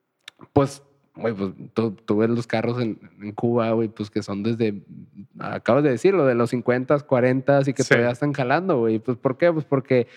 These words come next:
Speaker 1: con lo que tienen se tuvieron que adaptar. Ahora,
Speaker 2: Sí.
Speaker 1: ya, ya pudiéramos argumentar de que sí, es que, pero, pues, como quiera, se pasan de lanza, sí, pero, pues, quítale el embargo, güey. Quítale el em-, quita-,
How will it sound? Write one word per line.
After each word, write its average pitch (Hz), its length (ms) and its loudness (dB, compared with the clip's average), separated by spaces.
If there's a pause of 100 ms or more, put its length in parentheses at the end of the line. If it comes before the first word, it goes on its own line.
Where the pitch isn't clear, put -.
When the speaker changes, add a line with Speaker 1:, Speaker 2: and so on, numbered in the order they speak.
(160)
Speaker 1:
con 147 220 4
lo 143 140 4
que 139 120 2
tienen 135 460 2
se 190 120 -2
tuvieron 131 420 0
que 131 120 -2
adaptar. 123 600 0 (440)
Ahora, 123 320 4
Speaker 2:
Sí. 123 80 -12
Speaker 1:
ya, 135 180 2
ya 135 220 2
pudiéramos 160 480 4
argumentar 131 460 0
de 123 100 -2
que - 140 -6
sí, 170 240 4
es 147 160 2
que, 165 160 2
pero, 139 300 -2
pues, 127 120 -10
como 123 260 -2
quiera, 143 600 2
se 120 120 -6
pasan 139 280 -2
de 135 80 2
lanza, 127 300 0
sí, 185 220 2
pero, 123 320 2 (340)
pues, 135 160 0
quítale 185 360 2
el 220 100 4
embargo, 165 400 0
güey. 254 320 -2 (180)
Quítale 185 340 0
el 262 100 0
em-, 220 180 -4
quita-, 170 340 -2